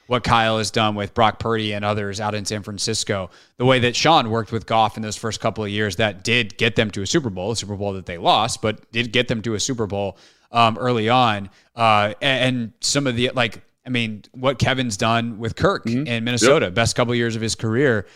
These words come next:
Speaker 1: um, up there. So the, the examples, you know, Slowick and with C J Stroud, like, the examples are endless around the N F L. Um, what, frankly, what Andy and, and E B was on that staff as well, did with Alex Smith back in the day. Like, they
Speaker 2: Mm-hmm.
Speaker 1: found a
Speaker 2: Right.
Speaker 1: way to win football games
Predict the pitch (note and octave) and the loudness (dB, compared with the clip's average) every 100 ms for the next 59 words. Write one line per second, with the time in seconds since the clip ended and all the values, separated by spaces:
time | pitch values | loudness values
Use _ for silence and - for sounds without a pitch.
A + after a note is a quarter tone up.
0 | _ - A2 A2+ A2 C3 A#2+ A#2+ C3+ G#2 | _ -6 2 2 2 2 2 4 4 2
1 | G2 C3 B2 C3+ C3 C#3 F3 G3 D3+ C3 | 0 0 0 0 0 0 2 0 0 -2
2 | C3 A#2+ G2 - C#3+ C3 G#2+ A2 A2 A#2 | -2 -4 -2 0 4 6 4 0 -6 -6
3 | A2+ - B2+ C3+ B2 A#2 C3 - - _ | -6 -4 -2 -2 -2 -2 -4 -4 -14 _
4 | C3 D3 B2 F#3 D3 B2+ G#2+ A2+ C3 B2 | 0 2 4 2 4 0 -2 0 0 0
5 | A2 A2+ A2+ A2 G#2+ G2+ G2 - F3 A#2+ | -2 -2 0 -2 -4 -8 -6 2 4 4
6 | G#2 F#2+ _ _ - A#2+ A#2 A2 A2 F#3+ | 2 -4 _ _ 0 2 4 0 4 4
7 | G3 G2 F#3+ A3 A#3 E3 D3+ C#3 D#3 E3 | 2 -2 2 2 4 4 4 0 0 0
8 | F3 C3 B2+ B2 A#2+ A2 B2+ B2+ B2+ A#2+ | 0 0 -2 -4 -4 0 0 0 0 0
9 | B2 A2+ - A#2+ A2 A2+ E3 C#3+ G#2+ C3 | 0 -2 0 0 0 2 2 2 -2 -2
10 | B2+ B2+ B2+ C#3 C3+ - E3+ - G2 G#2 | 0 0 2 2 0 -4 -4 -2 -4 -4
11 | G2 F#2 F#2+ G#2 A#2+ G#2+ D3 D3 C#3 A#2+ | -10 -10 -10 -4 -2 0 2 2 2 0
12 | G#2 C3+ B2 A2 A#2+ G#2 A2 C3 B2 - | 2 4 2 0 -4 -4 0 2 0 -2
13 | C3+ B2+ A2+ G#2+ G#2+ G#2+ G#2 | 0 2 2 0 -2 -2 -4